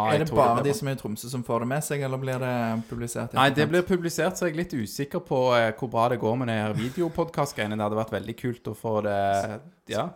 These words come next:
Speaker 1: Skal du ha med alt dette opplegget her?
Speaker 2: Åh, det ene av dere, eh, ja, altså, vi, vi skulle sett den ene boksen her, eh, lydkortet vi bruker for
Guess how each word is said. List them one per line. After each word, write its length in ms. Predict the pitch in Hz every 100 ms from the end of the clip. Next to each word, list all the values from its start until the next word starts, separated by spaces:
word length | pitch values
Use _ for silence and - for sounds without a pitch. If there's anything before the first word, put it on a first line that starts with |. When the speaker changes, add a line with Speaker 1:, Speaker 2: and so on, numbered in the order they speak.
| -
Speaker 1:
Skal 200 | - 135
du 60 | 135
ha 80 | 127
med 100 | 123
alt 220 | 131 -
dette 240 | 120 -
opplegget 540 | 120 120 117 - 117 120
her? 200 | 131 151 - _
Speaker 2:
Åh, 220 | - 104 -
det 100 | 120 -
ene 240 | 107 98
av 120 | 113 117
dere, 280 | 101 -
eh, 420 | 165 110 110 107 104
ja, 120 | 104
altså, 560 | 113 - 117 107 107 104 -
vi, 220 | 139 143 110 - -
vi 80 | 117
skulle 220 | - 120
sett 300 | - 135 _
den 180 | 117 107
ene 160 | 98 107
boksen 440 | 117 - - 110
her, 160 | 101 104
eh, 100 | 101
lydkortet 540 | 98 92 123 - -
vi 60 | 98
bruker 380 | 98 98 -
for 100 | 113